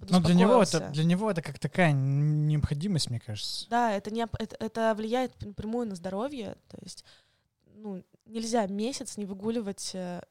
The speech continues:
Speaker 2: сибирскую упряжечную собаку в лесу. Нельзя.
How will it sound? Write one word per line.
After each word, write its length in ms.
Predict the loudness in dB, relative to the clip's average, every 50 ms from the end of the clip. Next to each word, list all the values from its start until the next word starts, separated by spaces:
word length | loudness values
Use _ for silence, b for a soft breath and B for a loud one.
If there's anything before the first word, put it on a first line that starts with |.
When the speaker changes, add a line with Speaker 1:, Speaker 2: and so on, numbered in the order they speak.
| _ _ -10
Speaker 2:
сибирскую 1000 | -6 -6 -4 -4 -4 -4 -4 -6 -6 -4 -4 -4 -2 -2 -4 -6 -8 -8 -10
упряжечную 640 | -8 -4 -4 -4 -4 -4 -6 -8 -10 -12 -10 -10 -12 -12
собаку 600 | -12 -12 -10 -10 -10 -10 -10 -10 -12 -12 -12 _ _ _ _ _ _ _ _ _ _ _ _ _ _ _ _ _ _ _ _ _ _ _ _ _ _ _ _ _ _ _ _
в 200 | _ -16 -10 -8
лесу. 340 | -6 -4 -4 -4 -6 -6 -8 -10 -12
Нельзя. 520 | -8 -6 -6 -6 -6 -6 -8 -8 -10